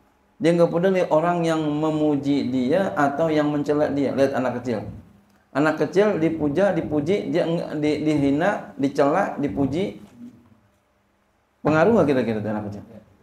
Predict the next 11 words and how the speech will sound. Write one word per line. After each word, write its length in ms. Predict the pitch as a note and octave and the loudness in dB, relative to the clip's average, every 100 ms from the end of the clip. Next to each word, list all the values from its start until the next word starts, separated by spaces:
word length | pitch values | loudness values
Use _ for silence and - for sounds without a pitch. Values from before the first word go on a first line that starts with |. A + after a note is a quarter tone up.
| _ _ | _ _
Kagak, 500 | C3 F#3 A#3+ A#3 - - | 0 0 4 2 2 0
dia 40 | A#2 | 0
nyeneneh 640 | A2+ A2+ A2+ A2 G#2+ A2 | 0 0 0 0 0 0
aja, 240 | C3+ E3+ D#3 | 0 2 0
utak, 240 | G#2+ A2 | -2 -4
utak, 240 | A2 G#2+ G#2 | -4 -6 -4
utak, 200 | A2+ A2 | -4 -2
utak, 160 | A#2+ G#2+ | -4 -4
utak, 200 | - - | -6 -6
utak. 160 | B2+ A#2+ F#3+ D4 C#4+ C#4 D#4+ - C4+ A#3 A#3+ C#4+ G4+ C#4 B3 - - - - - - - - - C#3 B2+ - - _ _ _ _ _ | -4 0 0 2 0 -2 -2 -2 -2 -2 -4 -2 -6 -6 -12 -14 -16 -20 -20 -20 -20 -20 -20 -20 -20 -20 -20 -20 _ _ _ _ _
<laughs> 80 | - | -2